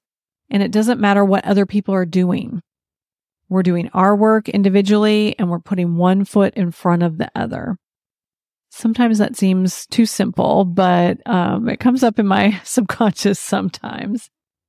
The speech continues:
And in the case of these harvesters on the Mosel River hillsides,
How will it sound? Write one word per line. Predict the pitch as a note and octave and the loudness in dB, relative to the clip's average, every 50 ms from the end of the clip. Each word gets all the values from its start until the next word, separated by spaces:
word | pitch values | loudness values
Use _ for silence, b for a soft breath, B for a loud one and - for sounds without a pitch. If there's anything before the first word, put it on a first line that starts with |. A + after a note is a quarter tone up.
| _ _ _ _ _ - | _ _ _ _ _ -4
And | - A3+ A3+ A3+ | 0 0 2 2
in | A#3 A#3 A3+ | 2 2 0
the | A3 A3 | 0 -2
case | G#3+ - B3 C4+ D4 D#4 D4+ - | -2 -2 0 0 0 0 -2 -2
of | C#4 B3 A3+ | -2 -2 0
these | A3+ A3+ A3 - | 0 0 0 -2
harvesters | - - - A3 A#3 C4+ C#4 A3+ G3+ - - - - D#3 D#3 D#3+ F3 G3 F#3+ | -2 -2 0 2 2 2 2 2 0 0 0 -2 -2 0 0 0 0 0 0
on | - - F#3+ | 0 2 2
the | F#3 F#3 | 2 4
Mosel | F#3 F3+ F#3+ F#3 F3+ F#3+ F3+ F3 | 4 4 2 2 2 2 0 0
River | F3 F3+ F3+ E3 F3+ F3+ F3+ F3 E3+ | 0 -2 -2 0 0 0 2 2 0
hillsides, | E3+ D#3+ - B3+ D4+ D#4 - - - - - - - - G3+ G3+ G#3+ - | 0 0 0 0 0 0 -2 -4 -4 -4 -4 -4 -4 -4 -2 -4 -4 -6